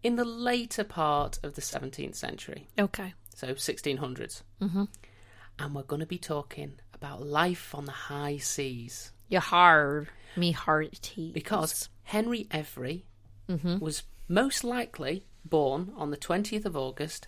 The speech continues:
Speaker 1: sixteen fifty-nine.
Speaker 2: <gasps>
Speaker 1: We don't know exactly when he was born. That's the best guess historians have got, because he wasn't born into a, uh, a posh family where you, you keep track of things like days, you know,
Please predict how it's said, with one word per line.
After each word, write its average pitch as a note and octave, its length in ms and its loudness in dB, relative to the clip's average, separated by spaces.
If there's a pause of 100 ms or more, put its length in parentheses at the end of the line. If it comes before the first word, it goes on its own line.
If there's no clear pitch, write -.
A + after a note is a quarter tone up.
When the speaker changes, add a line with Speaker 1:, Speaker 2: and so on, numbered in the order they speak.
(100)
Speaker 1:
sixteen - 500 -4
fifty-nine. C#3 680 -6
Speaker 2:
<gasps> C4 800 -12
Speaker 1:
We D#3 80 2
don't F#3+ 140 6
know F#3+ 60 4
exactly E3+ 420 2
when C#3+ 140 2
he C3 60 -2
was C3 140 -4
born. B2+ 320 -6
That's C3 160 -6
the D3+ 100 -4
best C#3 280 -2
guess C#3 260 -2
historians C3 520 -6
have C3 80 -10
got, B2+ 220 -4
because D#3 220 -4
he F3 60 2
wasn't F#3 300 2
born E3 240 4
into D#3 340 0
a, C#3 220 0
uh, C3 180 0 (520)
a - 60 -6
posh - 360 -2
family C3 480 0
where B2+ 380 2 (400)
you, D#3 160 -4 (160)
you E3 100 -4
keep F#3+ 240 -2
track A#3+ 260 -4
of D3+ 60 -6
things A#2+ 300 -4
like - 280 -6
days, A#2+ 300 -6 (260)
you D3+ 120 -8
know, - 100 -8